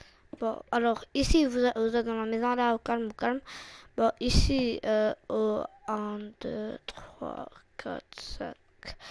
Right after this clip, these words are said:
À la droitier de cinquième bloc,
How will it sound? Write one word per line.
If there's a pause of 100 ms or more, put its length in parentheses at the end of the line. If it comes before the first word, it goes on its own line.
(340)
À
la
droitier
de
cinquième
bloc,